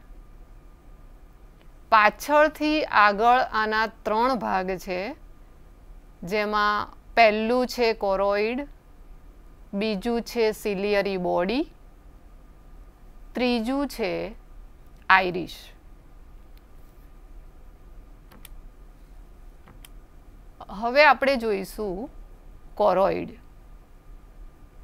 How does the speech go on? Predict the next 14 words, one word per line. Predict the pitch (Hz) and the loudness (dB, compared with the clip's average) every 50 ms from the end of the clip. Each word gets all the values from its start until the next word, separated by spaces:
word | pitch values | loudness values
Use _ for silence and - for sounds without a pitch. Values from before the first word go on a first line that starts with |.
| - - - - - - - - - - | -20 -20 -20 -20 -20 -20 -20 -20 -4 2
કોરોઇડના | - 240 233 240 247 277 302 330 330 330 330 294 277 302 302 311 311 320 - - 214 196 | 4 6 6 6 8 8 8 8 6 4 2 0 -2 -2 -2 0 -2 -2 0 4 6 6
આવરણમાં | 185 175 180 185 185 175 180 170 170 170 170 170 190 233 269 - - - - - - - - - - - - - - 214 196 214 | 6 4 2 -2 -4 -4 -6 -6 -8 -8 -8 -8 -10 -10 -12 -16 -20 -20 -20 -20 -20 -20 -20 -20 -20 -20 -20 -14 -10 -4 2 6
રક્તવાહિની | 233 262 277 - - - - 311 294 277 269 254 240 247 269 262 262 277 294 320 - - | 8 8 8 6 2 4 6 6 8 8 6 4 4 2 0 0 0 0 -2 -4 -4 -4
અને | - 214 214 208 254 349 427 - - - | -4 -2 -2 0 -2 -2 -4 -6 -10 0
કાળા | - 208 185 175 180 196 226 311 - - - - - - | 6 6 8 8 8 8 8 6 4 2 -6 -20 -8 -4
પિગમેન્ટ | 226 196 170 196 196 190 190 190 185 175 | -4 -2 -2 -2 -2 -2 -2 -4 -6 -6
હોય | 147 170 175 165 | -6 -6 -6 -6
છે. | - - - - 175 - - - - - - - - - - - - - - - - - - - - - - - - - - - - | -8 -12 -16 -18 -18 -18 -18 -20 -20 -20 -20 -20 -20 -20 -20 -20 -20 -20 -20 -20 -20 -20 -20 -20 -20 -20 -20 -20 -20 -20 -10 0 4
આનું | 220 240 247 247 262 294 320 330 | 4 4 4 4 2 0 0 0
કાર્ય | 311 - 220 185 180 175 180 175 175 190 226 302 - - - - - - - - - - - - - - - - - | 4 6 6 6 6 4 -2 -4 -2 -2 -4 -4 -6 -12 -20 -20 -20 -20 -20 -20 -20 -20 -20 -20 -20 -20 -10 2 6
આંખોને | 202 220 220 202 - - 262 269 262 254 240 233 226 220 220 233 277 - - - - - - | 6 6 6 4 0 -2 0 0 2 0 0 -2 -2 -2 -4 -6 -10 -12 -16 -20 -18 -14 -10
લોહી | 175 175 196 190 190 214 208 196 185 | -6 -4 -4 -4 -2 -4 -2 -2 -2
આપવાનું | - - - - - 160 160 - - - - 202 | -2 -4 -6 -10 -10 -10 -8 -8 -10 -14 -16 -16
છે. | - - - | -18 -18 -18